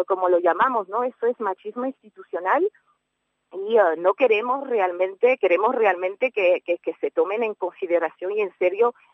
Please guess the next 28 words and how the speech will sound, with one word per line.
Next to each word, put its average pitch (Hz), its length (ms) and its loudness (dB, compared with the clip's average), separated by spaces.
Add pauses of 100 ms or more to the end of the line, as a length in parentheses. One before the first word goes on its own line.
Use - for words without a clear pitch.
(160)
el 156 100 -6
tema, 175 180 0 (320)
el 160 160 -2
tema 185 200 2
de 208 120 4
la 175 240 4
igualdad 165 440 0
y 190 120 -12
que 170 240 -8
ya, 190 360 0 (320)
ya 165 120 -2 (100)
funcionen, 208 600 -4 (480)
eh, - 380 -10
ya, 156 440 -4
ya, 160 160 -4 (220)
que, - 160 -14
que 156 140 -2
ya 175 140 0
se 240 80 -2
pongan 220 380 0
en 190 80 -4
marcha, 185 440 -2
¿no? 170 420 -2
Eh, 147 40 -10 (460)
eh, 151 200 -4
no 175 160 -4
solamente, 196 720 -2 (320)
eh, 175 600 0